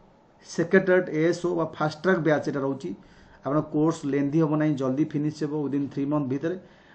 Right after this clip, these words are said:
batch course number ଭି, ପାଞ୍ଚ number batch ପିଲାମାନେ ଆମର ଅଠର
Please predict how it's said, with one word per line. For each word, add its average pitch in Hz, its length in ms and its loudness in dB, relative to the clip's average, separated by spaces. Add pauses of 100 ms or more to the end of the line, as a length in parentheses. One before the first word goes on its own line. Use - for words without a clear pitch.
(140)
batch 160 420 4
course 196 240 4
number 185 240 2
ଭି, 147 240 0 (560)
ପାଞ୍ଚ 156 260 0
number 185 280 4
batch 175 340 2
ପିଲାମାନେ 175 340 0
ଆମର 170 220 0
ଅଠର 175 300 -2